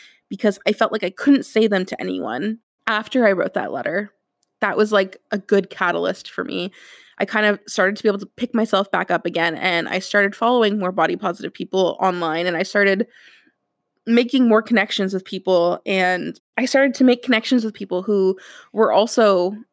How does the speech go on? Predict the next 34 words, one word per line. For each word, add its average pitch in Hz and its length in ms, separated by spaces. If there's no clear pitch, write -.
um, 185 720
people 233 240
who 226 100
had 208 100
been 202 160
left 185 200
behind 190 380
by 123 100
a 170 120
loved 165 220
one, 160 380
and 180 540
making 254 300
those 240 180
connections 190 880
really 208 360
helped. 202 320
And 208 80
I 190 60
got 240 180
back 254 180
into 240 200
writing 220 400
again, 180 320
and 190 160
I 196 60
started 220 360
to 226 140
reach 214 180
out 220 140
to - 100
my 214 80
friends 226 460
more, 185 320